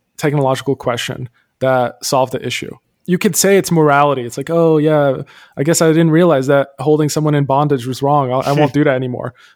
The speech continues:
Speaker 1: But no, it was just became, it, it was too annoying to sustain.
Speaker 2: Yeah.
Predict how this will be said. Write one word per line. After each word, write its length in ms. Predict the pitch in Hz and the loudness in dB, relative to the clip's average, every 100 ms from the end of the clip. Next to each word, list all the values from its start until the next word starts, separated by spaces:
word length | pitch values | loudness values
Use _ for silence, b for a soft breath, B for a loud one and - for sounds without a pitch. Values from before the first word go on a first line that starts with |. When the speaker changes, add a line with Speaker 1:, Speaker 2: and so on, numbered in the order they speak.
| - | -2
Speaker 1:
But 100 | 226 | 2
no, 160 | 190 | 2
it 40 | 156 | 2
was 80 | 156 | 0
just 120 | 160 | -4
became, 460 | 170 170 165 151 - | -2 0 2 0 -2
it, 200 | 156 147 - | -4 -4 0
it 40 | |
was 160 | 156 151 | 0 0
too 180 | - 180 | 0 2
annoying 560 | 147 180 143 - 127 - | 2 0 -2 -6 -12 -8
to 80 | 139 | -6
sustain. 400 | - 160 123 | -4 -4 -4
Speaker 2:
Yeah. 40 | 107 | -6